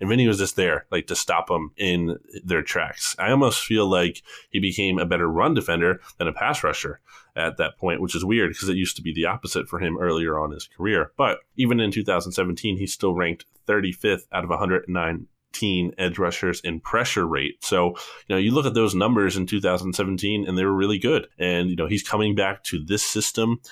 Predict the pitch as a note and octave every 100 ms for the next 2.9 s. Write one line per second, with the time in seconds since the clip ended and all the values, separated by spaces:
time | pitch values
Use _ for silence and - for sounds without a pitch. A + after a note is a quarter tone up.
0 | - - F#2 F#2+ G2+ G2+ G2 F2+ G#2 F#2+
1 | F#2+ F#2 F2+ E2+ - G2+ G2+ F#2+ F#2 F#2
2 | F2+ - A#2 C3 G#2 G2+ - -